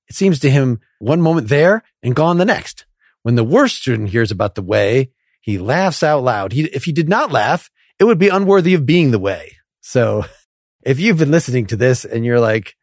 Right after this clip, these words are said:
"Ah, read some more Kripke, read some more, uh, this is all fine and good, but is laughable and not actually applicable," that's just because you don't get it. You're not worthy of the text.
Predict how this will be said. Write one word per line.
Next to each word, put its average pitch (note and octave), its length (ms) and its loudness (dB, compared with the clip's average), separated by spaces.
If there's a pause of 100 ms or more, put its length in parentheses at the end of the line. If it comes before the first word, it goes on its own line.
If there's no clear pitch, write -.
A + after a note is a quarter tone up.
(300)
"Ah, C3+ 340 0 (140)
read G3 180 -2
some D3 120 0
more C3 160 2
Kripke, G2+ 560 -4 (360)
read D#3 200 -2
some C#3+ 120 0
more, B2+ 340 2
uh, G#2+ 200 -4 (400)
this F3 140 -2
is B2 120 -4
all A2 520 -2
fine C#3+ 400 -2
and G#2+ 100 -4
good, A2 280 0
but G#2+ 100 -4
is F#2+ 280 -10
laughable A2+ 540 -2
and G#2 80 -4
not B2 220 -2
actually A2 380 -4
applicable," F#2 600 -8 (360)
that's C3 180 -2
just - 200 -8
because A2 480 -6
you A#2 120 -2
don't B2 180 -2
get D3 160 0
it. A#2 80 -6
You're A#2 100 -2
not B2+ 240 0
worthy B2 360 0
of G2+ 80 -6
the F#2+ 80 -16
text. - 480 -14